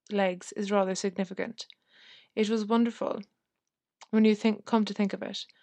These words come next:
how few were caught. Of course, we are all on the run most of the time, and no one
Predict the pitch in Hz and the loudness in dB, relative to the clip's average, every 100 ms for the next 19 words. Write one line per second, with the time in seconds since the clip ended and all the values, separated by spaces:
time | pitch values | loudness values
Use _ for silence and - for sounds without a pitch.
0 | _ - 208 - 208 190 202 - 214 196 | _ 0 0 2 0 0 -2 2 2 2
1 | - - _ _ _ _ _ _ _ _ | -4 -12 _ _ _ _ _ _ _ _
2 | _ _ _ _ _ _ _ _ _ _ | _ _ _ _ _ _ _ _ _ _
3 | _ - _ - - 220 - 233 233 - | _ -20 _ -8 -4 0 6 6 6 0
4 | - _ _ - 233 233 226 233 233 226 | -12 _ _ 2 6 8 10 10 10 4
5 | 202 196 185 185 196 - 208 208 202 202 | 2 2 0 -2 -8 -2 4 4 2 -6
6 | 196 190 175 175 202 202 208 220 214 202 | -6 -4 -4 -6 0 4 6 6 6 2
7 | 196 | 2